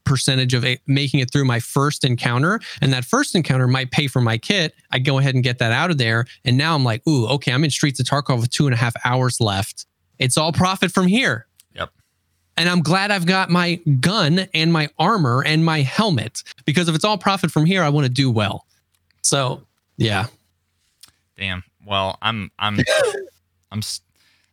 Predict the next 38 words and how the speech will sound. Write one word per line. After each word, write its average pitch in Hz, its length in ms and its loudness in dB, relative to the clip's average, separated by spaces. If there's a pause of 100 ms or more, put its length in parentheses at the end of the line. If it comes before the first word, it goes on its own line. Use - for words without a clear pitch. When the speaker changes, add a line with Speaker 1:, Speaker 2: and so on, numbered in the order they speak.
(400)
Speaker 2:
I, 113 200 -2
I 123 60 -2
even 143 200 -2
hate 135 220 -2
to 131 80 -4
admit 101 300 -4
that 92 80 -10
I'm 95 80 -4
getting, 95 200 -4
like, 92 240 -8
excited 90 420 -4
again, 85 320 -10
'cause 95 200 -10
I 90 60 -6
hate 107 200 2
to - 160 0
get 92 120 0
excited 98 440 -2
for 170 120 -4
Speaker 1:
<laughs> - 100 -4
Speaker 2:
something 98 280 -4
only 95 200 -2
to 92 80 -8
be, 92 100 -4
like, 90 160 -6
let 95 220 -2
down 92 220 -2
by 92 100 0
something 92 340 -6
else 92 240 -6
in 123 60 0
Speaker 1:
Yeah, 117 100 0
Speaker 2:
the 113 60 0
Speaker 1:
yeah, 110 60 0
Speaker 2:
future. 107 160 2
Speaker 1:
yeah. 104 60 2
Speaker 2:
But, - 280 -6
uh, 87 200 -2